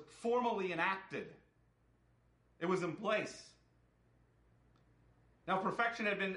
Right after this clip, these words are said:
attainable through the Levitical priesthood, for under it the people received the law. What further need would there have been for another priest to arise after the order of Melchizedek, rather than one named after the order of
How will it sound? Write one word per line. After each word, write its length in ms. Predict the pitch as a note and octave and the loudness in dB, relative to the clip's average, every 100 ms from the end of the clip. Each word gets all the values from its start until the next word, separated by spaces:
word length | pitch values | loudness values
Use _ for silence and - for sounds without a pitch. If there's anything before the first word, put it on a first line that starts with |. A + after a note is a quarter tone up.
| - | -4
attainable 340 | - G#3+ G3 | -2 -2 -2
through 120 | F#3+ | -4
the 40 | E3 | -6
Levitical 380 | D#3+ A#3+ G#3+ F3+ | 0 0 0 -4
priesthood, 500 | E3 D#3 - F#3+ F#3+ | -6 -6 -6 -6 -4
for 200 | F3+ F3+ - - | -4 -4 -8 -4
under 280 | G#3 A3+ G#3+ | 0 2 4
it 140 | A#3+ F3+ | 2 0
the 60 | |
people 340 | - G#3+ G#3 F3 | -8 -8 -6 -6
received 380 | D#3 - - | -6 -6 -6
the 60 | D3+ | -6
law. 640 | C3+ C#3+ A#2 - E3 G3 - - _ _ _ _ _ _ _ | -4 0 2 4 4 0 -6 -20 _ _ _ _ _ _ _
What 260 | G3+ A#3+ - | 0 0 2
further 340 | A#3 A#3 A3 | 4 4 4
need 440 | G3+ G#3+ C#4+ A#3 F3+ | 2 0 0 -2 0
would 160 | E3 | 2
there 160 | E3+ E3+ | 4 2
have 160 | D3+ | 2
been 340 | D#3 D3+ E3 F#3+ - _ | 0 0 0 -6 -12 _
for 120 | A#3 A#3+ | 0 2
another 320 | C4+ D4+ A3 | 4 2 2
priest 360 | - E3+ D3 E3+ | 0 -4 -4 -4
to 80 | |
arise 360 | D#3+ D#3+ E3 E3+ | 0 2 2 0
after 220 | E3+ E3+ | -4 -4
the 100 | E3+ | -6
order 240 | F3+ F3+ F#3+ | -4 -2 -2
of 100 | F#3+ | 0
Melchizedek, 680 | F#3+ - F3+ G3 C#3+ G#2+ - - _ C#3 | -2 -2 -6 -4 -4 -6 -8 -20 _ 0
rather 320 | D#3+ F3+ G3 | 2 2 0
than 240 | G3 F#3+ - - - | -2 -4 -12 -20 -8
one 300 | C3+ F3 F3+ | 0 2 2
named 360 | E3 D#3+ E3 E3+ D3 | 0 0 0 -4 0
after 340 | D3+ D3+ D#3+ | 0 -2 -6
the 120 | D#3+ | -6
order 420 | - B2+ B2 B2 B2+ - _ _ - | -4 -2 0 -2 -4 -14 _ _ -2
of 200 | C#3+ | 0